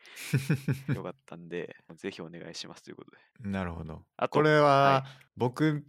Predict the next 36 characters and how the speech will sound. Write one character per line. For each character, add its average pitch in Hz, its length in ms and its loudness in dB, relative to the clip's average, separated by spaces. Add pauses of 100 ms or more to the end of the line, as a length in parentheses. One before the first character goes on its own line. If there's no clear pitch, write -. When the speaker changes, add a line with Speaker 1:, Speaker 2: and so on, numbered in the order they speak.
(180)
Speaker 1:
は、 143 560 6 (280)
ま 117 140 0
あ、 - 20 2
前 123 300 4
か 123 140 4
ら 113 100 6
言 113 80 2
っ 101 40 -10
て - 180 0
る 110 100 2
ん 98 60 2
で 85 80 -2
す - 100 -8
け 85 100 -4
ど、 82 340 0
Speaker 2:
は 73 100 -10
い。 - 140 -20 (420)
Speaker 1:
ア 117 160 4
イ 120 120 2
ア 120 120 6
ン 104 100 2
マ 85 160 4
ン 85 40 -6
ス - 160 -8
リ 104 140 2
ー 87 40 0
ま 80 100 2
で 76 80 -2
見 76 100 -6
て 80 80 -6
る 78 80 -4
ん 76 40 -8
で 71 40 -10
す - 80 -16
よ 101 80 -6
ね。 139 160 -8